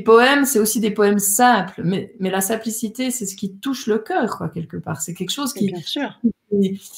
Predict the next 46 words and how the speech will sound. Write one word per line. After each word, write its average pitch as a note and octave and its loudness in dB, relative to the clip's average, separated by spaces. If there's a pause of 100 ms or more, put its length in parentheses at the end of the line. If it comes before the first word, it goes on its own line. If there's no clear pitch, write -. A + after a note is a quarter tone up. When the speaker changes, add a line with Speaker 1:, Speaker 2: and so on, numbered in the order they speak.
(160)
Speaker 1:
et, G3 6
et F3 8
ben E3+ 8
voilà, A3 8
moi, A3 6
ça G#3+ 4
me, F#3+ 4
ça F3 0
me, D3 0
ça - -6
me E3 2
met A#3 4
en A3+ 4
joie C#4+ 0
de G3 0
voir G3+ 0
justement G3 -2
ce - -6
que F3 -12
ça F3+ -8
peut - -8
apporter. G3+ -4
J'utilise A3 0
aussi G#3 -2
les F#3+ 0
poèmes F#3+ 2
des E3 2
fois E3 -2
dans D3 0
les C#3+ -2
consultations G3 -4 (400)
et, E3 2
et D#3+ 4
je D#3+ 0
vois F#3+ 4
ça F#3 0
débloque F3 2 (120)
des - -20
trucs, E4+ -6
euh, C#3+ -2
voilà, E3+ -2
c'est, - -12
c'est D#3 -10
juste F#3 -6
génial, D3 -6 (100)
quoi. - -20